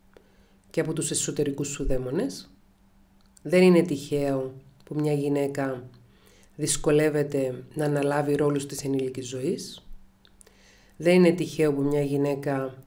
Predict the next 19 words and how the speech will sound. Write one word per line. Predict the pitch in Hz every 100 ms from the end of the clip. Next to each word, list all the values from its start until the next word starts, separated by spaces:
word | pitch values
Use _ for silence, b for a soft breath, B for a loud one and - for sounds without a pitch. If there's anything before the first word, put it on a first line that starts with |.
| - -
δεν | 160 156
μπορεί | 143 143 147
να | 143
έχει | 139 143 143
μια | 139 135
σχέση | - 143 135 135
ασφάλειας | - - 135 135 131 131
και | 127
αγάπης. | 120 123 185 254 - - - _ _ _ _ _ -
Δεν | 135 165 190
μου | 165
γράφεις | 147 139 139 143 131
για | 131
το | 131
οικογενειακό | 135 135 131 131 131 135
σου | 123
περιβάλλον, | 127 127 135 143 180 190
αλλά | 147 156
σαφώς | - 143 139 175 156 135 -